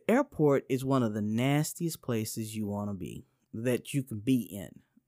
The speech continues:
It's nasty. It's grimy. You have all different kind of people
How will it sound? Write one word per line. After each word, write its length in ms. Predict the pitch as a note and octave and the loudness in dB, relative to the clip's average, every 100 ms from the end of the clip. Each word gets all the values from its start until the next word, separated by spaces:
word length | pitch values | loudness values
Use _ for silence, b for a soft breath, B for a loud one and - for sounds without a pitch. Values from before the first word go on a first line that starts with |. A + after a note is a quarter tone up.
| _ _ _ _ | _ _ _ _
It's 220 | D#3 - D3 | 0 2 2
nasty. 640 | C#3 C#3+ E3 E3 - F#2 | 4 4 2 -2 -6 -6
It's 200 | B2 B2 | -4 -4
grimy. 580 | - B2+ A#2 D#3 D#3 G#2 B B B | -4 -2 0 0 0 -2 B B B
You 140 | D3 | 4
have 300 | C#3+ B2 A2 F#2 - | 4 2 -2 -6 0
all 340 | C3+ E3 E3 | 4 6 4
different 420 | B2 A#2+ D#3+ E3 | 0 -2 0 0
kind 240 | - D3+ C#3+ | 0 2 2
of 100 | - | 0
people 460 | E3 E3 - C#3 | -4 -4 -2 -4